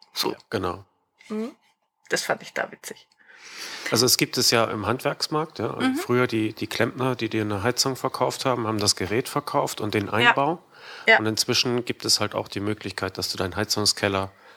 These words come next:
Speaker 2: dem Handwerker zur Verfügung stellst und, äh, der baut da rein, was du brauchst.
Speaker 1: Mhm.
Speaker 2: Du bezahlst nicht die Maschine, du bezahlst nicht den
Speaker 1: Ja.
Speaker 2: Aufbau, also nicht direkt, sondern du bezahlst, äh, dass du halt warmes Wasser hast und dass
Speaker 1: Ja.
Speaker 2: deine Wohnung jederzeit
Speaker 1: Genau.
Speaker 2: warm ist. Und der kümmert sich um den Rohstoffverbrauch,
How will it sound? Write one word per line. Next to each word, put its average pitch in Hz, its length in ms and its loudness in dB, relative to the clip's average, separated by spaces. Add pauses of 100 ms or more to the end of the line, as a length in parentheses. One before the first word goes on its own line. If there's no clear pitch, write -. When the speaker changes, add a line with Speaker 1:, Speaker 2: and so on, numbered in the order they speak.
(280)
Speaker 2:
dem 98 160 4
Handwerker 104 440 0
zur 98 140 0
Verfügung 110 500 0
stellst - 540 -2
und, 101 380 -4
äh, 98 160 -2
der 104 220 2
baut 104 320 -2
da 101 100 2
rein, 101 320 0
was 101 200 -4
du 98 120 -6
brauchst. 101 680 0 (300)
Speaker 1:
Mhm. 226 120 -2
Speaker 2:
Du 156 60 -2
bezahlst 110 420 2
nicht 110 140 -2
die - 40 -4
Maschine, 113 460 -2
du - 140 -8
bezahlst - 440 0
nicht 104 160 -2
den 101 80 0
Speaker 1:
Ja. 233 140 6
Speaker 2:
Aufbau, 214 260 4
also 87 220 0 (200)
nicht - 200 -2
direkt, 98 420 -2 (400)
sondern 107 360 2
du 104 100 -4
bezahlst, - 800 0
äh, 101 260 -4 (340)
dass - 160 2
du 98 120 0
halt 92 160 -2
warmes 95 300 0
Wasser 113 280 2
hast 123 240 0
und 101 140 -8
dass 104 100 -2
Speaker 1:
Ja. - 100 0
Speaker 2:
deine 95 160 -2
Wohnung 95 300 2
jederzeit 90 640 -4
Speaker 1:
Genau. 214 240 0
Speaker 2:
warm 95 240 0
ist. 92 160 0
Und 92 140 -4
der 101 100 2
kümmert 113 380 0
sich - 320 -4
um 95 300 -8
den 92 160 -6
Rohstoffverbrauch, 127 920 -2